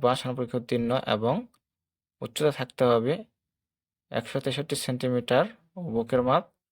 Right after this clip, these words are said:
ছিয়াত্তর সেন্টিমিটার। এখানে ইন্টার পাস থাকলে এই পদে আবেদন করতে পারবেন। অসংখ্য জন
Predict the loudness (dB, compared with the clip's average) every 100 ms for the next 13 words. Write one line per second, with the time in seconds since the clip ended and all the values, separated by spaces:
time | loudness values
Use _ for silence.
0 | _ -4 -4 0 -2 -2 -4 -2 -2 0
1 | -2 -4 -6 -4 -2 -4 -6 _ _ _
2 | _ _ _ -8 -6 0 2 2 0 0
3 | 0 2 4 4 4 2 -2 -4 0 2
4 | 2 0 -6 -8 _ _ _ _ _ _
5 | _ -6 -4 -2 0 2 4 4 4